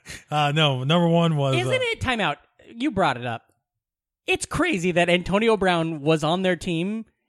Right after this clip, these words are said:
Speaker 2: at that point, and he's never really a factor. And
Speaker 1: Yeah.
Speaker 2: then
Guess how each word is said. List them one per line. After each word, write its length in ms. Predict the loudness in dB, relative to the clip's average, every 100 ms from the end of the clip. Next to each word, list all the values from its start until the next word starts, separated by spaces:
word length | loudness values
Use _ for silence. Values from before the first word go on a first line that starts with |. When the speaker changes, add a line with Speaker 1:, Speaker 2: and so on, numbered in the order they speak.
| -6
Speaker 2:
at 140 | -2
that 140 | -2
point, 280 | -2 -4 -4 -4
and 120 | -2
he's 200 | -2 -4
never 500 | -4 -2 0 0 0
really 240 | 2 2 0
a 60 |
factor. 540 | 0 -2 -4 -6 -8 -10 _ _ _ _ _ _ _ _
And 100 | 2
Speaker 1:
Yeah. 40 | 2
Speaker 2:
then 160 | 0